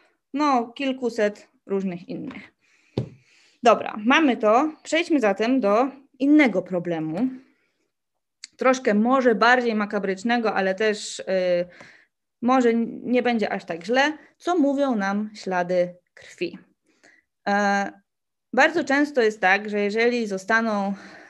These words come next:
y, służby, czy to of-, pa-, policja, czy to już po prostu śledczy wezwani na jakieś miejsce, niekoniecznie musi to być miejsce zbrodni, to próbują zrekonstruować,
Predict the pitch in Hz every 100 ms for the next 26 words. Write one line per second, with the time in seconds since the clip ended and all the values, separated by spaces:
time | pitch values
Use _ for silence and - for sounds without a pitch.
0 | - 185 175 175 - - - - 208 220
1 | 202 185 180 170 175 _ _ _ _ _
2 | _ - 202 196 185 185 180 - 180 190
3 | - 185 185 240 226 202 202 180 180 180
4 | 180 - 185 190 202 190 196 208 220 208
5 | 180 185 202 220 196 185 175 - - -
6 | - 233 226 196 - - 208 220 190 -
7 | - 180 233 - - 196 185 220 220 214
8 | 196 196 202 196 185 185 220 220 175 170
9 | 190 262 285 302 302 254 277 269 247 277
10 | 294 277 262 233 233 262 226